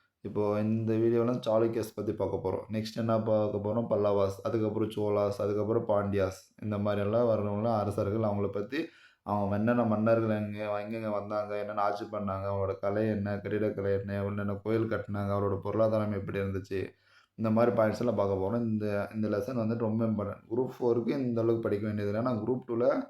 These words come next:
கொஞ்சம் நல்லா, கொஞ்சம் டஃப்பாக கேட்கணும்,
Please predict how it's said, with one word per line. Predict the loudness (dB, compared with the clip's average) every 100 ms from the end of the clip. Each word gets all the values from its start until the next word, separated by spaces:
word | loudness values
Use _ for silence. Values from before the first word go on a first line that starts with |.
| -12 _ _ _ -20 -6
கொஞ்சம் | -2 0 2
நல்லா, | 2 2 2
கொஞ்சம் | 2 2
டஃப்பாக | 0 2 2
கேட்கணும், | 2 0 0 -2